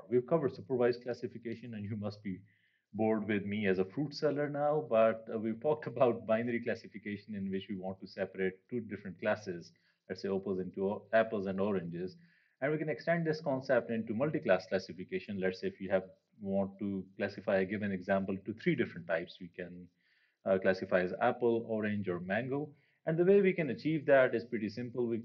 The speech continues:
if we have a binary classifier, we can use that. And, uh, we can develop what is called a one versus all machine learning model, in which we can classify an apple versus any other fruit, for example, orange and mango in this case.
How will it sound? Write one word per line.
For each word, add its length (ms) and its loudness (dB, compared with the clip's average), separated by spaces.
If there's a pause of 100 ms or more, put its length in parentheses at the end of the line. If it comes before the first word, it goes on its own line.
if 160 -12
we 60 -4
have 140 0
a 60 4
binary 420 0
classifier, 680 2
we 120 -4
can 180 -4
use 300 -2
that. 400 4 (240)
And, 320 -2
uh, 320 4 (220)
we 200 -4 (100)
can 400 -2
develop 360 -2
what 160 -2
is 120 -8
called 280 0
a 60 -2
one 280 -2
versus 460 -2
all 360 4 (300)
machine 280 -10
learning 300 -2
model, 380 -4 (520)
in 100 -4
which 180 0
we 160 -4
can 300 -2
classify 500 0
an 240 -4 (100)
apple 400 -2
versus 460 -2 (140)
any 200 -6
other 200 -4 (120)
fruit, 180 -6 (140)
for 100 -6
example, 420 -6 (360)
orange 360 -4
and 120 -6
mango 360 -4
in 100 -6
this 200 -4
case. 280 -2